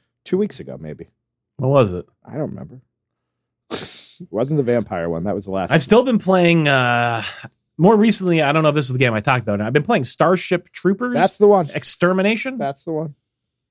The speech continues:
Speaker 2: And, you know, it's only been out for a couple of weeks now.
Speaker 1: Yeah.
Speaker 2: Um,
Speaker 1: You
Speaker 2: I think, yeah, it came out on May
Speaker 1: Are you
Speaker 2: nineteenth.
Speaker 1: slowing down already?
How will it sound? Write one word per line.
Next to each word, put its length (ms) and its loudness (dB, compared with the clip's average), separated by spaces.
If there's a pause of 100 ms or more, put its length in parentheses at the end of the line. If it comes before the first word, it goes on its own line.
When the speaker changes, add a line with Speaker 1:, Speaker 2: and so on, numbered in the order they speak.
(440)
Speaker 2:
And, 560 2
you 100 -4
know, 360 2
it's 360 -4
only 220 -4
been 120 0
out 220 -4
for 380 -2
a 40 -10
couple 300 -6
of 100 -12
weeks 360 -8
now. 420 -12 (160)
Speaker 1:
Yeah. 200 -8 (100)
Speaker 2:
Um, 680 -4
Speaker 1:
You 80 -10
Speaker 2:
I 60 -6
think, 160 -6 (220)
yeah, 280 -6
it 80 -16
came 160 0
out 120 -2
on 260 -2
May 80 2
Speaker 1:
Are 20 2
you 60 0
Speaker 2:
nineteenth. 680 -4
Speaker 1:
slowing 480 -6
down 240 -6
already? 380 -6